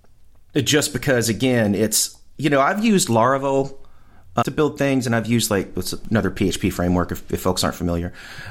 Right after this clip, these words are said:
um, and then, like, Cake P H P, just, you know, Symfony, all sorts of, like, P H P frameworks that I've used to build things, and I've tried a lot of the other, you know, non-WordPress form builders, and,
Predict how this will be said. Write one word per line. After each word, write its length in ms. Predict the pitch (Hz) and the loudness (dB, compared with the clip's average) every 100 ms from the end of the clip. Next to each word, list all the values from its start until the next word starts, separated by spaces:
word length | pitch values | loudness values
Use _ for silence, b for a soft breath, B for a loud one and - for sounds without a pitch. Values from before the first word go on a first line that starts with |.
| - | 0
um, 340 | 127 110 98 | 2 2 0
and 200 | 101 110 | 2 2
then, 160 | 107 98 | 2 2
like, 220 | 98 - | 0 0
Cake 260 | - 147 - | -2 -2 0
P 160 | 143 | 2
H 220 | 127 123 | 2 0
P, 220 | 131 120 120 | 2 4 4
just, 140 | 147 | 2
you 60 | 233 | 2
know, 280 | 196 117 - | 2 0 0
Symfony, 560 | - 165 147 143 139 | 0 2 2 2 4
all 100 | 170 | 2
sorts 300 | 220 160 151 | 2 -2 -2
of, 100 | 120 | 0
like, 220 | 110 92 | 0 0
P 100 | - | 0
H 140 | 117 - | -2 0
P 100 | 107 | -2
frameworks 520 | 110 110 110 92 - | 2 2 4 2 0
that 260 | 95 - B B B B B - | -2 -2 B B B B B -4
I've 140 | 107 | 0
used 140 | 110 120 | 2 0
to 80 | |
build 260 | - 127 123 | 0 0 0
things, 220 | 123 110 | 0 0
and 80 | 117 | 0
I've 100 | 135 | 0
tried 240 | - 143 | 0 0
a 40 | 135 | 0
lot 180 | 123 123 | 0 0
of 60 | |
the 120 | 120 | 0
other, 500 | 117 113 110 104 98 - | -2 -2 -2 -2 -2 0
you 100 | 120 | 2
know, 80 | 113 | 4
non-WordPress 840 | 117 127 135 127 131 - 127 127 | 6 4 2 2 0 0 0 0
form 240 | 131 131 | 0 2
builders, 520 | 120 127 123 120 120 - | 2 2 2 2 2 0
and, 360 | 120 117 - | 2 2 0